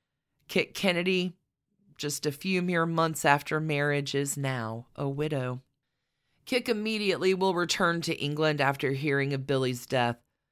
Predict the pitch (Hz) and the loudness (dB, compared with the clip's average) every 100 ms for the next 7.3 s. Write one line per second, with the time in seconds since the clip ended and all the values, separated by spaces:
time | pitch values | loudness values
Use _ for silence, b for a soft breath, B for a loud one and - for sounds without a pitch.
0 | _ _ _ - 214 202 - 254 196 - | _ _ _ 0 0 0 4 4 4 -2
1 | - 196 196 196 190 185 175 180 160 156 | -4 0 2 4 4 6 6 6 4 0
2 | 165 151 151 147 139 135 - 143 143 147 | 4 4 4 0 0 0 0 0 2 0
3 | 143 139 135 - 120 95 - - - - | -2 0 0 4 6 6 2 -6 -6 -2
4 | 143 143 135 139 156 160 139 - 123 123 | -2 -2 -4 -4 -2 -4 0 0 4 4
5 | 175 139 87 - - - 139 139 143 135 | 4 -2 -6 -10 -12 0 4 4 2 2
6 | 123 123 120 - - 135 127 135 135 147 | 4 4 2 -2 0 2 2 -2 -2 -2
7 | 226 - - | -2 -6 -12